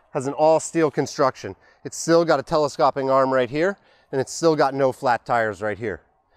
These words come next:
Stein has added a vertical height adjustment over here to make this go up or down depending on the operator's height. Big complaint about the old model.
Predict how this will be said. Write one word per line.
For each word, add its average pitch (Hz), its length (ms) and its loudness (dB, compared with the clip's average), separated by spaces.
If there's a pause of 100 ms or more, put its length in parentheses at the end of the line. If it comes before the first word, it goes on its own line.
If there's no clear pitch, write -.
(240)
Stein 165 480 0 (140)
has 131 160 -6
added 147 220 2
a 127 40 -2
vertical 160 460 0
height 196 160 2
adjustment 214 480 -2 (360)
over 139 200 2
here 180 360 2 (420)
to - 80 -10
make 151 160 0
this 196 240 0
go - 160 -2
up 156 200 -2
or 156 160 2
down 170 400 0
depending 151 380 0
on 135 140 0
the 135 80 0
operator's 127 480 0
height. 110 220 0 (640)
Big 214 160 4
complaint 175 400 2
about 123 180 2
the 131 80 -2
old 131 180 2
model. 160 400 2